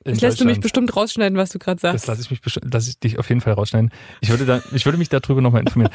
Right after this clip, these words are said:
Speaker 2: <laughs>
Speaker 1: Aber die Sache ist natürlich, eine, äh, es ist keine, äh, anerkannte Religion dahingehend, dass sie sozusagen auch, äh, rein, äh, staatlichen Urkunde eintragen kannst und so weiter.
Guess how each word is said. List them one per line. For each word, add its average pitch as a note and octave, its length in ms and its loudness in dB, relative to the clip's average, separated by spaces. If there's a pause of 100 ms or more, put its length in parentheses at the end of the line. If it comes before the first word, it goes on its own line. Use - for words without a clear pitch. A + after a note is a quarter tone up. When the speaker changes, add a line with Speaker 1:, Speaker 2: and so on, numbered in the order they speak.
Speaker 2:
<laughs> - 80 0
Speaker 1:
Aber A#2 140 0
die B2+ 80 4
Sache D3 220 0
ist D3+ 140 -2
natürlich, D3 440 0
eine, A#2+ 280 2
äh, A#2 260 2
es A2+ 100 -2
ist A#2 120 0
keine, C#3 480 0
äh, B2+ 40 0
anerkannte A#2 640 0
Religion A#2 420 0
dahingehend, B2+ 640 -2
dass A#2+ 140 -4
sie A#2 80 -6
sozusagen G#2+ 680 -2
auch, A2 300 -6
äh, A2+ 100 -6
rein, G#2 720 -2 (240)
äh, G2+ 300 -2
staatlichen A2 420 -4
Urkunde C3 320 0
eintragen G#2+ 320 -4
kannst G#2+ 260 -2
und G#2+ 120 -6
so G2+ 100 -8
weiter. G2+ 380 -8